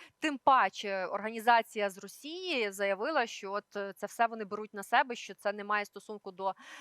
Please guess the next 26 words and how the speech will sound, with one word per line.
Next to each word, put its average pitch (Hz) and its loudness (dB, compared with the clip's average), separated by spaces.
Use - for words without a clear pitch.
е, 190 4
до 208 -4
українців. 220 -6
Що 330 -4
ви 349 0
про - -8
це 269 -8
думаєте? 381 -2
От, 381 -2
е, 254 -8
про 285 -4
що 392 -2
це 349 -6
свідчить? 277 -8
Тобто 226 -6
це, 277 4
е, 208 4
це 277 -2
той 349 0
процес, 320 2
е, 254 2
в 208 -10
Росії 269 -2
внутрішнього 254 -6
якогось, 247 -4
е, 240 4